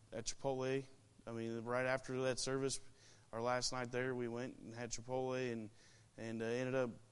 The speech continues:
witnessing to one of the workers right outside where we were sitting. So that was, there's a lot of, a lot of potential fruit that we saw, and it was just a huge blessing to, um, just, like I said, till the ground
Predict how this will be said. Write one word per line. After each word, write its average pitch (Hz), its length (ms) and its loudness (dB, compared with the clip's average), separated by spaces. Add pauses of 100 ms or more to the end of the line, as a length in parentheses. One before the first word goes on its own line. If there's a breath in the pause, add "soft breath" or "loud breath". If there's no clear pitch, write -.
witnessing 135 560 2
to 131 200 0
one 127 160 0
of 123 60 -2
the 113 80 -2
workers 113 600 -4 (280)
right 120 200 0
outside 117 500 2
where 117 160 -2
we 117 120 -2
were 98 100 -8
sitting. - 400 -8
So 113 200 -6
that 120 160 0
was, 120 320 -4 (760 loud breath)
there's 143 220 4
a 143 60 4
lot 156 160 8
of, 139 240 4
a 123 120 0
lot 131 220 6
of 123 140 -2
potential 127 480 -2
fruit 123 500 -4
that 110 100 -6
we 107 140 -8
saw, 110 400 0 (260)
and 113 140 -6
it 110 120 -4
was 113 180 -6
just 113 240 -4
a 113 40 -6
huge 113 400 -6
blessing 113 460 -2
to, 113 360 -6 (520 loud breath)
um, 107 460 -4 (220)
just, - 260 -6 (120)
like 117 160 -2
I 117 40 0
said, 113 240 0 (100)
till 127 200 -2
the 120 120 -4
ground 113 400 -4